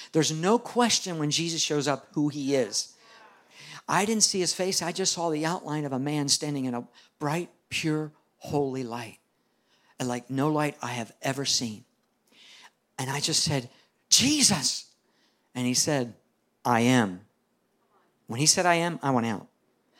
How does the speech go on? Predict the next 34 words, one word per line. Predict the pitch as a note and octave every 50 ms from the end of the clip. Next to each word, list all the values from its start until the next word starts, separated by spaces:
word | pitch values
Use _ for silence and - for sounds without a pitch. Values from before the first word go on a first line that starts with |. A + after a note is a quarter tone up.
| - - - -
I | - - E3+
don't | E3 D#3+ D3
know | D3
if | C#3 -
I | B2+ A#2
died | A2+ G#2 - B2 B2+ C3+ D3 D#3+ E3+ F#3 G3 F#3+ G3 _ _ _ _ _ -
or | B2+ B2
passed | - - C#3+ D3+ D3 - -
out, | E3+ E3+ F3+ G3 F#3 - _ _ _ _ _ - -
but | C3 A#2+
I | - C#3+ C#3+ C#3+
was | C#3+ C3+ B2 - - - -
out. | C3 C3 A#2+ G#2+ - - - - _ - - - - - _ _ - - - - - - - - - - - -
But | - E3+ -
you | E3 D#3+
know, | D#3+ D#3 D#3 D#3 -
I | D3+ C#3+
can | D3 E3 D#3
only | E3+ F3
explain | D#3+ - - F3+ F3+
that | E3+ D3 B2
through | - C#3 B2+
Revelation | C#3 C#3+ C3+ C#3+ C#3 - - C#3 C3
one | C3+ C#3 C#3 C3+ C#3 C3+ -
sixteen. | - - D#3 C#3+ - - - E3 D#3 D3
John, | C3 - D3+ D#3 F#3 G3+ E3 C#3
when | C3 B2+
he | B2+
saw | B2 - E3 D#3+ F3
him, | E3 C3 C3 B2
he | B2 B2
said, | - - C3+ B2+
"His | B2 -
countenance | - D#3 E3+ G3+ A3 - E3+ D3+ C#3+ B2+ -